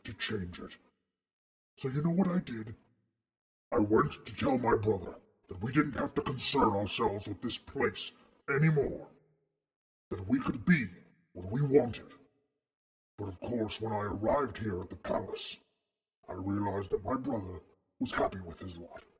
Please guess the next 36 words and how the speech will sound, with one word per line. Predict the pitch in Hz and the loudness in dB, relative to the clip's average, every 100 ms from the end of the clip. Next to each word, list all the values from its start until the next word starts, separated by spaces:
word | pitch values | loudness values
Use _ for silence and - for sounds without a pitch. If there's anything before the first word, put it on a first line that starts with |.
| _ _ _ _ - | _ _ _ _ -4
More | 151 135 101 | 4 6 4
than | 92 | -2
happy. | 90 95 - - _ _ _ _ _ _ - | -8 -8 -14 -20 _ _ _ _ _ _ 0
Happy | - - 170 | 4 4 4
to | - | 0
take | - 165 - | 4 4 6
what | 156 | 4
he | 170 | 4
wanted | 160 - 107 104 98 - _ 104 | 6 4 0 -8 -12 -18 _ -4
when | 120 85 | -2 -2
he | 131 | -2
wanted | 131 104 92 - | 0 -2 -4 -12
it, | - - _ _ _ - | -20 -20 _ _ _ -6
regardless | 120 151 143 151 165 160 | 4 8 10 8 2 0
of | 120 | 4
what | 143 | 4
it | 147 127 | 4 0
meant | 107 98 - _ _ _ - | -6 -6 -16 _ _ _ -12
to | - 117 | -4 -4
anyone | 123 123 104 | -2 -2 -2
else. | 87 - - - - - _ _ _ _ _ _ _ | -2 -6 -12 -10 -12 -14 _ _ _ _ _ _ _
So | - 87 92 | -12 -8 -6
I | |
decided, | 104 95 - - - - _ _ _ _ _ | -4 -2 -2 -2 -4 -16 _ _ _ _ _
right | 98 107 104 | 0 0 2
then, | - 85 - - _ _ _ _ _ - | 2 0 -2 -18 _ _ _ _ _ -10
that | - | -4
I | 101 | -2
would | 98 92 | -4 -4
take | 104 107 | -4 -2
what | 101 | -2
I | 104 | 0
wanted, | 107 92 180 - - - _ _ _ _ _ _ _ - | 0 -2 -8 -14 -20 -20 _ _ _ _ _ _ _ -14
and | 92 | -4
I | 110 120 | 0 0
wanted | 113 92 90 - | 0 -4 -8 -12